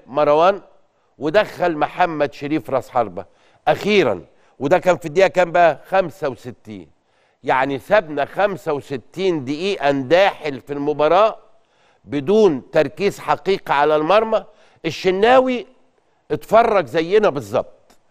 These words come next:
واتصور ان الشناوي ما خدش دش بعد الماتش، ما دخلش الحمام ياخد دش لانه ما جاتلوش حاجه خالص، بيتفرج زيه زينا.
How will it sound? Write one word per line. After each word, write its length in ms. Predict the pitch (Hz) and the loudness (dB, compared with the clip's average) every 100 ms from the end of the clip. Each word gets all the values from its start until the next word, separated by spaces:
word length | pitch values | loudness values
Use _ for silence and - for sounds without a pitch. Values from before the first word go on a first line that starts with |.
| _ _ | _ _
واتصور 720 | 156 165 170 160 220 220 175 | 2 2 2 0 2 4 2
ان 120 | 165 | -2
الشناوي 440 | 165 - 175 220 196 | -4 -6 0 2 2
ما 100 | 175 | 0
خدش 280 | - 202 170 | 0 -2 0
دش 500 | 170 151 - - _ _ - | 0 -2 -6 -20 _ _ 0
بعد 220 | 160 170 | 0 2
الماتش، 520 | 165 165 - - - _ _ _ - | 0 0 -2 -8 -20 _ _ _ -10
ما 60 | |
دخلش 340 | 135 151 196 143 | -6 -2 -4 -4
الحمام 380 | - 165 190 180 | -6 -2 0 0
ياخد 260 | 151 151 | -2 -4
دش 420 | 160 147 - - _ _ - | -4 -4 -8 -20 _ _ -2
لانه 360 | 170 196 190 | 0 2 0
ما 100 | 180 | 0
جاتلوش 420 | 170 165 - 196 | 0 -2 -2 -6
حاجه 320 | - 190 165 165 | -2 -2 -2 -4
خالص، 600 | - 160 185 123 92 - _ _ _ _ _ | -4 2 4 4 -2 -16 _ _ _ _ _
بيتفرج 580 | 123 156 - 202 196 175 | -8 -6 0 0 2 0
زيه 300 | 127 208 180 | 2 0 0
زينا. 500 | 143 165 170 160 101 | -2 0 2 2 -2